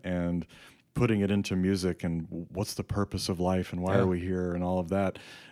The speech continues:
Speaker 1: And this was thirty years after.
Speaker 2: Well, it's the same time Arvo Pärt is doing the exact
Speaker 1: Oh,
Speaker 2: same
Speaker 1: yeah.
Speaker 2: thing in terms of his music in, uh, Eastern Europe. So,
Speaker 1: Yeah.
Speaker 2: uh, there is something in the water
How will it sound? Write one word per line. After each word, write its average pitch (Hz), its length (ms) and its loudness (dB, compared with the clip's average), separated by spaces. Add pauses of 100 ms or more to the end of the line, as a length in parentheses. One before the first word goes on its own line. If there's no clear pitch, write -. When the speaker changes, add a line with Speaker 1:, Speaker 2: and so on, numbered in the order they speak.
Speaker 1:
And 113 80 0
this 131 160 0
was 104 100 0
thirty 147 340 2
years 85 320 0
after. 85 640 -2
Speaker 2:
Well, 156 100 2
it's - 100 -2
the 139 80 2
same 127 140 4
time 127 200 2
Arvo 113 320 6
Pärt 170 360 4
is 95 200 0
doing 107 260 4
the 104 60 4
exact 107 260 6
Speaker 1:
Oh, 117 40 2
Speaker 2:
same 127 100 6
Speaker 1:
yeah. 139 60 4
Speaker 2:
thing 113 160 4
in 107 80 2
terms 110 180 2
of 107 120 0
his - 180 0
music 98 340 2 (400)
in, 104 380 2 (640)
uh, 107 140 6
Eastern 120 300 4
Europe. 170 360 4
So, 113 300 6
Speaker 1:
Yeah. 107 160 2
Speaker 2:
uh, 117 100 -2
there 123 180 6
is 180 80 4
something 113 240 4
in 104 80 4
the 101 60 6
water 98 400 8